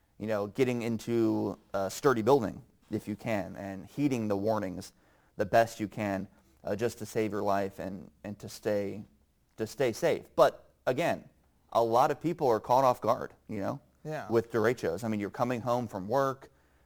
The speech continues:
Speaker 1: you're driving somewhere that you need to be. Sometimes you don't have a place to go, and you're caught off guard when these storms pop up. So, uh, that's why it's always important to maybe download, you know, a weather app.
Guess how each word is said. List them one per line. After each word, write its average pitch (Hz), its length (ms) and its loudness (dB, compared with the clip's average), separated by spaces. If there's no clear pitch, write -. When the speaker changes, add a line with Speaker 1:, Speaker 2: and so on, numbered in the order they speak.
Speaker 1:
you're 107 140 -6
driving 120 480 2
somewhere 117 320 -2
that 104 80 0
you 101 100 -4
need 104 220 -4
to 95 80 -8
be. 123 420 -4
Sometimes 120 380 0
you 123 60 -2
don't 143 140 2
have 190 180 4
a 170 60 -6
place 101 320 -2
to - 80 -10
go, 82 320 -8
and 104 160 -4
you're 110 100 0
caught 123 260 4
off 123 200 6
guard 123 280 4
when 95 120 -6
these 98 160 -8
storms 101 300 0
pop 101 280 2
up. 95 200 4
So, 101 320 4
uh, 104 180 6
that's 123 160 6
why 131 120 8
it's 113 100 -2
always 117 220 8
important 107 400 2
to 113 60 -6
maybe 104 280 -2
download, 104 560 4
you 98 80 -4
know, 92 240 0
a 90 80 0
weather 104 280 4
app. 104 300 0